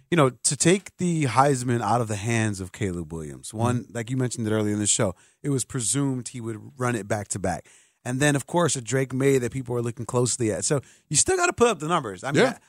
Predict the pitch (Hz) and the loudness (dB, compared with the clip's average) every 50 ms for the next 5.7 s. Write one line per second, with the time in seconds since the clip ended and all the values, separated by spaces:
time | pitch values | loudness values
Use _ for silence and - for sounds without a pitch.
0 | _ - 175 214 226 220 170 - 156 180 208 190 170 151 147 131 147 156 160 156 | _ -2 0 2 4 4 4 6 6 4 4 4 0 -4 -4 -2 -2 0 -2 0
1 | 135 170 175 160 151 - - - - 147 143 135 135 120 104 120 110 101 _ _ | 0 -2 -2 -2 -4 -8 -10 -8 -6 -6 -6 -4 -6 -4 -2 -2 -2 -4 _ _
2 | _ _ _ - 131 127 120 120 120 120 107 - - 127 117 104 - 104 98 98 | _ _ _ 2 2 2 2 2 2 0 0 0 -2 -4 -4 -4 -4 -4 -4 -4
3 | 104 87 90 90 117 110 98 - - - - 104 95 92 _ - - 120 113 98 | -6 -6 -6 -4 -4 -4 -4 -6 -10 -10 -10 -10 -10 -10 _ -8 -4 -4 -2 -2
4 | 98 98 - 101 95 104 98 95 90 117 110 101 - 98 87 - - 120 117 - | -4 -4 -6 -6 -4 -4 -4 -2 0 0 0 -2 -2 -6 -8 -6 -6 -8 -8 -6
5 | 120 117 110 101 - 151 160 147 123 110 - - 107 | -6 -6 -6 -4 -2 0 2 2 2 0 0 -2 -4